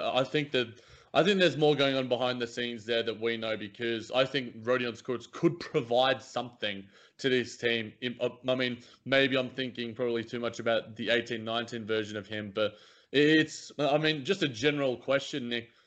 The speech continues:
What do you think about this whole Rodion Kurtz situation now? Obviously, we've spoken at length in the preseason and, and even at the start of this season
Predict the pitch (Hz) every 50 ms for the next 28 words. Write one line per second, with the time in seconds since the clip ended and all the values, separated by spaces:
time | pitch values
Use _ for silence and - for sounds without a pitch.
0 | _ _ - 143 131 127 127 147 214 220 226 208 185 156 147 156 165 160 - 160
1 | 147 151 143 139 135 123 - 131 131 127 113 117 127 123 127 123 120 - - 135
2 | 127 123 - - 120 - 127 127 123 117 117 113 117 120 120 120 117 127 127 120
3 | 127 127 123 - - 120 120 117 113 - - - - _ - 131 123 - - -
4 | 131 127 127 120 117 120 117 82 107 117 120 120 117 101 - 120 117 113 107 -
5 | - 120 117 113 113 - 120 117 120 113 107 117 113 113 110 110 110 - - 110
6 | 117 120 120 123 113 90 107 - - - 120 117 110 110 110 117 110 - - 117
7 | 117 104 - 113 110